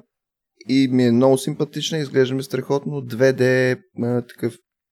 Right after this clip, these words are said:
м, така, с много хубав арт игра. Мисля, че се води нещо като, а, roguelite игра. Играеш с едно човече, който си живее в някакво селце.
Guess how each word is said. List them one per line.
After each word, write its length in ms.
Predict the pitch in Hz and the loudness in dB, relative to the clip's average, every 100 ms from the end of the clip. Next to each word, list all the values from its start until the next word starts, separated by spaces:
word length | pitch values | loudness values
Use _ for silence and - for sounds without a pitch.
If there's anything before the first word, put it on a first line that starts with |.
| _ _ _ _ _ _ _ _ _ _ _ 135 | _ _ _ _ _ _ _ _ _ _ _ -6
м, 120 | 127 - | -6 -8
така, 320 | - 120 117 - _ _ _ - | -4 -2 -2 -6 _ _ _ -20
с 280 | - 123 127 | -14 -10 -4
много 200 | 139 143 | -2 -2
хубав 300 | 147 143 123 | -2 -2 0
арт 240 | 117 - | 0 -2
игра. 300 | 104 98 104 - - - - - | -2 -2 -2 -6 -20 -20 -18 -4
Мисля, 300 | 123 131 - | -4 -4 -8
че 140 | - | -6
се 100 | 120 | -2
води 240 | 110 117 | 0 0
нещо 300 | 107 110 - - | 0 -4 -6 -10
като, 220 | 104 - | -8 -6
а, 420 | 98 - - 50 57 73 - 50 - | -6 -6 -10 -8 -6 -8 -10 -14 -8
roguelite 640 | 98 104 131 123 135 131 131 | -2 2 2 4 2 2 -2
игра. 340 | 120 120 123 - - _ _ _ _ _ _ - | 0 0 0 -6 -20 _ _ _ _ _ _ -4
Играеш 300 | 117 110 107 | 2 4 2
с 80 | - | 0
едно 180 | 107 101 | -4 -4
човече, 420 | 101 123 131 131 | -2 0 0 -2
който 260 | 120 104 - | -2 -2 -4
си 280 | - 101 | -12 -8
живее 280 | 95 101 104 | -4 0 0
в 60 | 104 | 0
някакво 260 | 101 98 | -4 -6
селце. 520 | 92 92 92 147 156 | -6 -6 -4 -4 -4